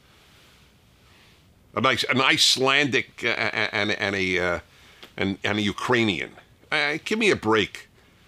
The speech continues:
"Hey, Europe, hey, Europe." All it is is a power, it's a power thing and a death of identity. This death of identity has psychological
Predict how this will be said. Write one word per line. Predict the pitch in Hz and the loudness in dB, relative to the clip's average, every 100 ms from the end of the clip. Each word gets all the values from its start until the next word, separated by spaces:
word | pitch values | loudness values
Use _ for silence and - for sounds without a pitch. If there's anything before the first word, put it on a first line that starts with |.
| _ _ | _ _
"Hey, | - 156 165 160 139 | 2 6 6 6 6
Europe, | 120 170 180 131 113 - | 6 6 6 6 2 4
hey, | 139 170 | 4 6
Europe." | 151 123 160 135 - | 4 4 4 4 4
All | 202 220 | 4 6
it | 180 | 4
is | 147 | 4
is | 131 | 2
a | 131 | 0
power, | - 131 151 143 123 - _ - | 0 2 4 4 2 0 _ -6
it's | - | -4
a | |
power | - 165 190 190 | 0 2 2 2
thing | - 196 - | 2 0 2
and | 147 131 | 0 0
a | 95 76 _ | -2 -8 _
death | 143 175 - - - - - - _ _ | 0 0 -2 -14 -20 -20 -20 -20 _ _
of | 123 120 113 104 101 - _ - | 0 2 2 0 -4 -16 _ -4
identity. | 101 82 98 90 82 73 - - - _ _ _ _ - - - - - - _ _ _ _ | -4 0 -2 -2 -8 -14 -20 -20 -20 _ _ _ _ -20 -20 -20 -20 -20 -20 _ _ _ _
This | 123 - | -6 -2
death | 131 135 | 0 0
of | 143 113 | 0 0
identity | 117 98 127 120 117 120 107 | 0 2 0 0 0 0 0
has | - 92 | -2 -2
psychological | - 92 - 90 104 165 202 - 214 - | 0 -2 -2 -2 2 0 0 2 2 0